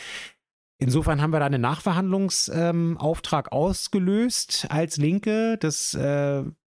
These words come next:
werden die Koalitionspartner auch machen und wir sind jetzt, ähm, irgendwie, ja,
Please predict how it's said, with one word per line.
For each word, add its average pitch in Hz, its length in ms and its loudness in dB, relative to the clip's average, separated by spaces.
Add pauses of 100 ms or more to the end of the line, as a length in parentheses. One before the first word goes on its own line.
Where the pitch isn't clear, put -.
(240)
werden 139 360 0
die 151 80 2
Koalitionspartner 143 840 -2
auch 131 140 -2
machen 135 340 0
und 127 200 -2
wir 131 100 2
sind 127 180 -2
jetzt, 135 340 -2
ähm, 120 300 0
irgendwie, 123 760 0 (200)
ja, 87 300 -2